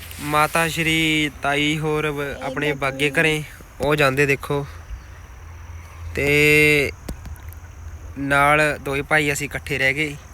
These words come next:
Speaker 1: ਅੱਜ ਦੀ ਵੀਡੀਓ ਇੱਥੇ ਹੀ ਖਤਮ ਹੁੰਦੀ ਹੈ। ਇਸ ਤੋਂ ਬਾਅਦ ਆਪਾਂ ਰੋਟੀ ਰੂਟੀ ਖਾਵਾਂਗੇ, ਦਿਨ ਵੀ ਢਲਣ ਲੱਗ ਰਿਹਾ ਹੈ। ਫਿਰ ਉਸ ਤੋਂ ਬਾਅਦ ਸੋਵਾਂਗੇ। ਤਾਂ ਅੱਜ ਦੀ ਵੀਡੀਓ ਇੰਨੀ ਕੀ ਹੈ।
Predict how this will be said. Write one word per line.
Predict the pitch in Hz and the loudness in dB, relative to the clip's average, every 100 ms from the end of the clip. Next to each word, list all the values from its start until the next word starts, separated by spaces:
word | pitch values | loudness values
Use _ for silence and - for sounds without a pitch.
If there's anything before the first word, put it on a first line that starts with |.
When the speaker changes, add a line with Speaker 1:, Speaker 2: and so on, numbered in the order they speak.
| - - - - - - - - 131 | -18 -18 -18 -18 -18 -20 -20 -4 -2
Speaker 1:
ਅੱਜ | 143 | 0
ਦੀ | 151 170 | 0 0
ਵੀਡੀਓ | 156 156 156 160 160 160 160 156 - - - - - - - - | 2 2 2 2 2 2 0 0 -4 -16 -20 -18 -18 -20 -20 -4
ਇੱਥੇ | 147 - 165 | -4 2 2
ਹੀ | |
ਖਤਮ | 151 151 156 | 4 2 0
ਹੁੰਦੀ | 151 147 143 147 | -2 -2 0 -2
ਹੈ। | 143 - - - - - - - | -4 -10 -20 -20 -20 -20 -20 -12
ਇਸ | 135 | -10
ਤੋਂ | - 147 | -6 -2
ਬਾਅਦ | 147 151 | 0 0
ਆਪਾਂ | 160 151 151 147 143 | 0 -2 -2 0 0
ਰੋਟੀ | 143 135 139 | -2 -4 -4
ਰੂਟੀ | 139 139 | -4 -6
ਖਾਵਾਂਗੇ, | 143 131 135 143 151 147 135 - 127 | -6 -4 -4 -2 -4 -4 -10 -18 -4
ਦਿਨ | 131 135 | -2 0
ਵੀ | 139 151 | 0 0
ਢਲਣ | 156 156 | 2 2
ਲੱਗ | 139 131 | 0 0
ਰਿਹਾ | 147 143 | 0 0
ਹੈ। | 139 - - - - - - - - - | -4 -10 -10 -10 -10 -16 -20 -20 -20 -10
ਫਿਰ | 135 | -6
ਉਸ | 143 | -6
ਤੋਂ | - 143 | -6 -2
ਬਾਅਦ | 143 143 143 147 143 | 0 0 -2 -2 -4
ਸੋਵਾਂਗੇ। | 139 131 139 143 147 143 131 - - - - - | -4 -2 0 0 0 -2 -6 -16 -18 -18 -18 -8
ਤਾਂ | 139 143 143 143 143 143 139 - - 139 | -2 0 2 2 2 0 -4 -8 -8 -8
ਅੱਜ | 143 | -6
ਦੀ | 156 | -4
ਵੀਡੀਓ | 147 147 151 | -2 0 0
ਇੰਨੀ | 143 143 147 | 0 0 -4
ਕੀ | 143 165 | 0 0
ਹੈ। | 143 | 0